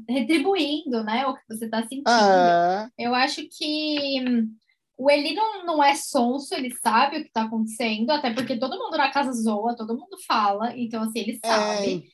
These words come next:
Speaker 2: então,
Speaker 1: Ele precisa
Speaker 2: eu
Speaker 1: ser
Speaker 2: não
Speaker 1: um pouco
Speaker 2: sei.
Speaker 1: mais, é, mais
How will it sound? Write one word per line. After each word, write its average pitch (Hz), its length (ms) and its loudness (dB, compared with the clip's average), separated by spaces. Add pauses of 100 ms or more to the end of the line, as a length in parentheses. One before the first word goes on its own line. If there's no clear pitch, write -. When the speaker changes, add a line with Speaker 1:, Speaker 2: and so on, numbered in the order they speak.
Speaker 2:
então, 120 560 4
Speaker 1:
Ele 277 220 4
precisa 392 400 2
Speaker 2:
eu - 80 2
Speaker 1:
ser 202 60 2
Speaker 2:
não 403 60 6
Speaker 1:
um - 120 2
pouco 403 260 4 (140)
Speaker 2:
sei. 117 480 6
Speaker 1:
mais, 92 260 -10 (460)
é, 254 680 2 (280)
mais 415 240 -2